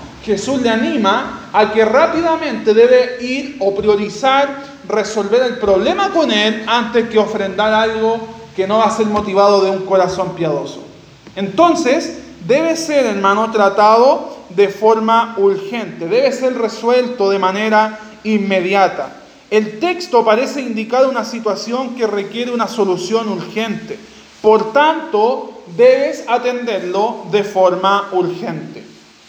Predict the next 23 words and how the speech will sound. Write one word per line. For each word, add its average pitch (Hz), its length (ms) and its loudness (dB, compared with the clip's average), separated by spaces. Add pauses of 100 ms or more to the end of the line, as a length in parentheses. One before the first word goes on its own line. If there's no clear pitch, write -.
(140)
¿Cómo 269 260 6
debemos 254 460 4
entonces 254 600 -4
confrontar 220 720 2
o 233 120 2
corregir? 214 840 -2 (220)
De 202 200 2
forma 220 540 2
rápida. 185 600 -2 (240)
No 233 300 2
debes 285 320 2
dejar 247 480 0
pasar 220 360 2
el 190 180 -4
tiempo. 180 480 -12 (460)
No 226 260 2
debes 285 280 4
extender 240 1040 0
a 202 80 2
los 190 280 0
días, 277 440 0
las 214 240 -2
semanas 262 580 -2